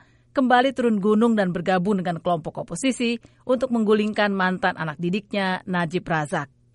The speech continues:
Departemen Kehakiman Amerika mengatakan empat setengah miliar dolar dana investasi telah dijarah dari One M D B atau One Malaysian Development Berhad oleh rekanan Najib antara tahun dua ribu sembilan hingga dua ribu empat belas,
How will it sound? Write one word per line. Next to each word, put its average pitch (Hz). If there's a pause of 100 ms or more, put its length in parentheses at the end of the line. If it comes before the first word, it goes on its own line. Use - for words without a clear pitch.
(120)
Departemen 190
Kehakiman 165
Amerika 170
mengatakan 180
empat 185
setengah 180
miliar 185
dolar 202
dana 170
investasi 190 (320)
telah 285
dijarah 208
dari 185
One 180
M 165
D 240
B 226 (480)
atau 175
One 185
Malaysian 175
Development 160
Berhad 160 (440)
oleh 165
rekanan 160
Najib 165
antara 165
tahun 170
dua 185
ribu 160
sembilan 220
hingga 226
dua 170
ribu 160
empat 160
belas, 180